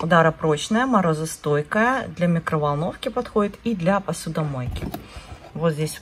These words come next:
полностью вот такой вот набор. Я довольна просто, как не знаю кто. Но это еще не все. Я еще дозаказала вот такие суповые наборки вот этой марки. Вы мне очень рекомендовали эту марку. Одна девушка мне как-то писала, да, что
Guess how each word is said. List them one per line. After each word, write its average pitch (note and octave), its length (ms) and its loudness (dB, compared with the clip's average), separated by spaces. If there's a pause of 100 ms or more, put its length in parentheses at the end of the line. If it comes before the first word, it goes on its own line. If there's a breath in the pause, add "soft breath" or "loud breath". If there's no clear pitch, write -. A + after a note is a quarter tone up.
полностью D3+ 480 -2
вот D3+ 140 -6
такой D3+ 320 -2
вот C3+ 160 -6
набор. D#3+ 600 0 (1500)
Я F3+ 360 8
довольна D3 500 4
просто, D3 460 0
как D3 220 -6
не D3 140 0
знаю C#3+ 300 -4
кто. A#2 240 -6 (640 loud breath)
Но F3+ 100 8
это G3 160 8
еще G#3+ 240 4
не F3 140 6
все. D3 360 0
Я F#3+ 240 4
еще A3 240 2
дозаказала E3+ 680 2
вот E3 160 2
такие F#3 380 -2
суповые F#3+ 520 2
наборки D3 540 0
вот E3+ 180 0
этой F3 200 -2
марки. D#3+ 420 4
Вы D3+ 140 -4
мне D#3 180 -4
очень D3+ 280 -4
рекомендовали D#3 800 0
эту C#3 160 -6
марку. A3 720 4
Одна E3 260 -2
девушка D3+ 440 -4
мне D3+ 140 -6
как-то - 260 -12
писала, G3+ 560 2
да, F3+ 200 -2
что D#3+ 380 -10